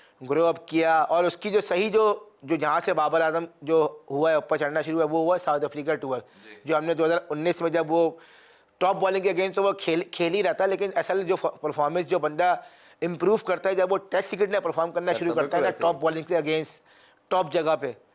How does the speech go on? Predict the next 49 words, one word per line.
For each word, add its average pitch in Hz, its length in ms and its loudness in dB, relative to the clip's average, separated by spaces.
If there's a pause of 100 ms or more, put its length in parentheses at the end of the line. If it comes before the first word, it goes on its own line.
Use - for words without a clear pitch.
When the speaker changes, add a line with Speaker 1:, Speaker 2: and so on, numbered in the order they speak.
(140)
Speaker 1:
तो 180 100 2
वहाँ 156 300 2
से 202 140 -2
बंदे 165 260 -2
के 160 80 -4
अंदर 165 160 -2
ना 175 120 0
बहुत 165 320 -2
कॉन्फिडेंस 147 380 -2
आता 151 220 0
है। 160 40 2
और 160 40 -2
जिस 160 120 -4
तरीके 160 240 -2
से 170 120 -2
वो 170 140 0
साउथ 151 220 0
अफ्रीका 151 420 -2
वाली 160 240 0
सीरीज 156 400 -2
खेला 143 320 -2 (480)
against 147 280 -2
साउथ 156 160 0
अफ्रीका 147 400 -2
और 151 140 2
बहुत 151 380 -2 (420)
मुश्किल 185 320 -2
पिचेस 175 380 -4
थी 160 80 -6
वहाँ 135 160 2
पे, 107 180 -10 (380)
लेकिन 156 160 -4
जिस 165 140 -2
तरीके 165 260 0
से 165 80 0
वहाँ 151 240 0
उसने 156 200 -2
Speaker 2:
सचिन 147 100 0
Speaker 1:
बैटिंग 131 240 -2
करी 151 100 0
Speaker 2:
बहुत 156 120 2
Speaker 1:
against 147 200 -4
Speaker 2:
अच्छी। 143 120 -4
Speaker 1:
डेल 147 160 2
स्टेन, 147 320 -4
रबाडा, 135 480 0
फ्लेंडर, 139 440 -2
Speaker 2:
जी, - 480 -20
जी। - 60 -20